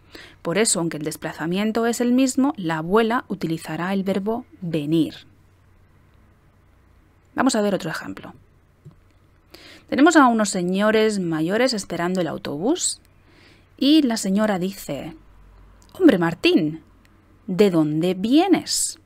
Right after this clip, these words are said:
Porque Martín se ha desplazado desde otro lugar hasta donde la señora está.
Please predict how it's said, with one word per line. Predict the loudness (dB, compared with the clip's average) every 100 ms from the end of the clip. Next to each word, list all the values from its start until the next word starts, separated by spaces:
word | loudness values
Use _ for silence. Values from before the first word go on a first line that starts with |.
| _ _ _ _ _ _ -16
Porque | -12 -6
Martín | -4 -4 -4 -2 0
se | -2 -4
ha |
desplazado | -8 -4 -4 -2 0 0
desde | 0 -2 -2 -2
otro | 0 0 2
lugar | 2 2 0 -4 -4
hasta | -8 -4 -4 -4 -8 _ _
donde | -2 -2 -2
la | -6
señora | -4 -2 0 -2
está. | -4 -4 -4